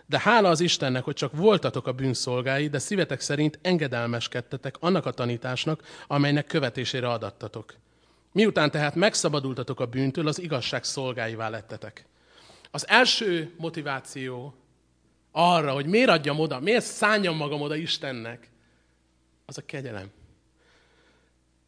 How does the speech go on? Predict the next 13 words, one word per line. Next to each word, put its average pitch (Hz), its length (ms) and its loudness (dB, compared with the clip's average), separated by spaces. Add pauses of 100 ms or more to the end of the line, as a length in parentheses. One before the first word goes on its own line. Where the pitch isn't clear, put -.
(360)
És - 80 -2
azt 180 160 6
mondja 160 240 6
itt 147 100 -2
a 160 60 0
tizenötödik 147 920 0
versben, 139 640 -4 (320)
Hiszen 170 360 -6
a - 160 -14
kegyelem 143 760 -2
uralma 139 580 -2
alatt 131 500 -8 (160)
élünk. 104 580 -8